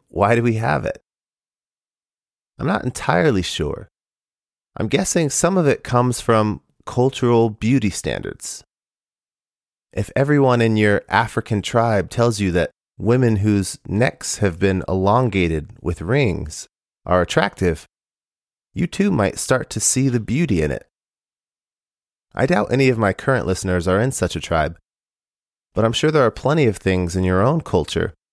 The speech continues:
that you've been taught to be attracted to, which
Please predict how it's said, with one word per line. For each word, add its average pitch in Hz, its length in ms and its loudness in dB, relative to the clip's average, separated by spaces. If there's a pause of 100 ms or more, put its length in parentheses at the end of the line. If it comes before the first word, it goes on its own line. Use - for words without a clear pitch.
(320)
that 95 220 0
you've 101 180 -4
been 98 160 -2
taught - 380 -4
to 107 100 0
be 104 140 2
attracted - 540 -2
to, - 260 -8 (680)
which - 360 0